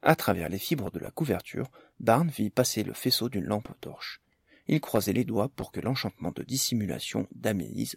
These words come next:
soit efficace. Après quelques secondes, la lumière s'éteignit et le camion rebondit, signe que le gobelin en était descendu. « Ok,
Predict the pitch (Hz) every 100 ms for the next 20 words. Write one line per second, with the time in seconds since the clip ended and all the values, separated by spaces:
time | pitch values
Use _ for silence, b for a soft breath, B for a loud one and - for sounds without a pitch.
0 | - - - 117 - - - - - -
1 | _ _ _ _ b b b b b b
2 | b - 113 - - 151 151 - - 117
3 | 151 170 - 104 101 101 131 - 113 -
4 | 50 107 135 B B - 135 98 - -
5 | 127 117 92 80 - - _ _ _ -
6 | - 156 151 - 92 - 98 98 - -
7 | - 95 98 - 143 - - - - -
8 | _ _ _ _ _ _ _ - 98 110
9 | -